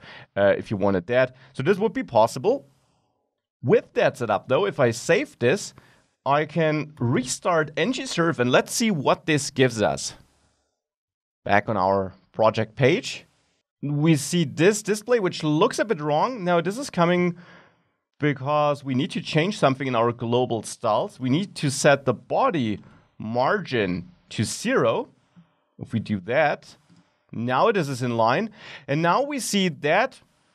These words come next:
uh, setup with sidebar and toolbar by default. And if I decrease the size, the sidebar actually disappears, and we can bring it back in with that drawer here. And can, we can remove it by clicking on that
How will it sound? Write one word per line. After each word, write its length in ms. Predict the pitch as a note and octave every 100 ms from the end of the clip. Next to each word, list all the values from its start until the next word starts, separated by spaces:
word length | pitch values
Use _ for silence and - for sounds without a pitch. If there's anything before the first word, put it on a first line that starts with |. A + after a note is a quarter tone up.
| _ _
uh, 180 | B2 C3
setup 380 | B2 C#3 D3+ A#3
with 200 | C#3+ A#2
sidebar 760 | - C3 B2+ D#3 D#3+ F3 G#3 D#3+
and 120 | A2
toolbar 560 | - C#3+ A#2+ A2+ A2
by 120 | G2+ A2
default. 400 | A2+ D#3 A3+ E3
And 80 |
if 160 | D3+ -
I 380 | D3+ C#3+ C#3+ C3 - - _ -
decrease 580 | G#2 A3+ B3 B3 A#3 G3
the 120 | D#3+
size, 720 | C#3 - F#3+ A3 D3+ G#3 - - _ _
the 60 | -
sidebar 840 | - F3 F3+ B3 - A2 B2+ G#3 - _ _ _ _ -
actually 400 | D3+ G3+ - D3
disappears, 600 | A2 A#3+ - - F3+ F3
and 120 | E3
we 60 | F3
can 200 | F#3+ E3
bring 260 | A2+ F3
it 160 | A3+ E3
back 300 | D3 D3+ D#3
in 300 | C#3 D3 D3 - _
with 260 | A2 D3 D#3+ -
that 320 | C3+ C3+ - _
drawer 460 | A2+ B2+ F3+ C3 A2
here. 320 | G#2 E2+ - - - - - _
And 100 | -
can, 140 | B2 A#2
we 180 | B2
can 180 | A#2 A#2
remove 280 | A#2 C#3+ F#3
it 100 | E3
by 120 | C3
clicking 640 | - - C#3 C#3+ C3 B2 B2 - _
on 320 | A#2+ B2+ B2+
that 320 | A2+ A2 A2